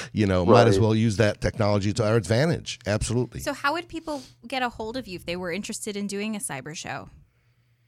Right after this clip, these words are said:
Speaker 2: Well, the best way to book a private show is, a, a private cyber show is kongmentalist dot com forward slash cyber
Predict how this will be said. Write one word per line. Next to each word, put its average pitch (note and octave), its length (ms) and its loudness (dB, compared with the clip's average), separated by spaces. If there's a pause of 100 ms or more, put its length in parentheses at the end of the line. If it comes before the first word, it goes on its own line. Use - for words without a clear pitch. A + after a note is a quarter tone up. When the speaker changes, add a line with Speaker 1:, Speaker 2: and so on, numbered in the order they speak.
(720)
Speaker 2:
Well, C3 320 8 (140)
the C3 80 0
best C#3 340 2
way C#3+ 180 4
to - 140 -2
book A2 240 2
a A2 40 0
private G#2 520 2 (120)
show F2+ 360 -4 (280)
is, G2 440 2 (460)
a, B2 120 8 (120)
a B2 60 2
private A#2 500 4
cyber G#2+ 360 2
show F2+ 320 -2
is F#2+ 240 -2 (580)
kongmentalist C3 840 2
dot G#2 260 2
com G2 380 -2 (160)
forward G#2+ 340 4 (120)
slash G2 300 0 (340)
cyber G#2+ 280 4